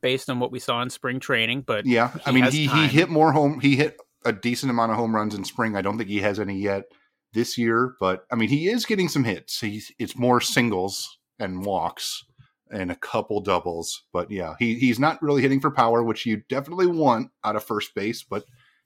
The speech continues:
Speaker 2: that's also not his natural position. So I'm not gonna expect him to put up, you know, you know,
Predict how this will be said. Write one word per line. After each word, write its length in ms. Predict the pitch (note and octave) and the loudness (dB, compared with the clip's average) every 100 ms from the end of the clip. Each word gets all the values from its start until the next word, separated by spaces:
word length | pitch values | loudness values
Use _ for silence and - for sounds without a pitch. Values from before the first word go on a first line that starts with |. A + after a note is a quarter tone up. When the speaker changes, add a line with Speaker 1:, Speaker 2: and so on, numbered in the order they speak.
| _ _ - | _ _ -10
Speaker 2:
that's 160 | G#2+ | -4
also 240 | A2+ A2 G#2+ | -2 0 0
not 260 | G2 G2+ | 0 -2
his 160 | G#2+ G2+ | -2 -4
natural 340 | G#2 G#2 - | -2 -2 -2
position. 600 | G2 G#2 G2+ F#2 G#2 G2 | -2 -4 -4 -4 -4 -6
So 400 | G2+ G2 F2 E2+ _ _ _ _ - | -8 -6 -6 -6 _ _ _ _ -8
I'm 140 | G2+ | -2
not 200 | G2 F#2+ | -2 0
gonna 340 | A2 G2 F#2+ G#2 | -2 0 -2 -4
expect 480 | G#2 - G#2+ G#2 - | -10 -4 -4 -2 -4
him 140 | F#2+ | -4
to 100 | F#2 | -4
put 240 | - G#2+ | -4 -2
up, 300 | F#2+ F2+ - | 0 0 -2
you 100 | F#2 | -8
know, 300 | F2+ F2 E2+ F#2 - _ _ _ - | -6 -6 -8 -12 -20 _ _ _ -12
you 80 | |
know, 100 | A#2+ | -8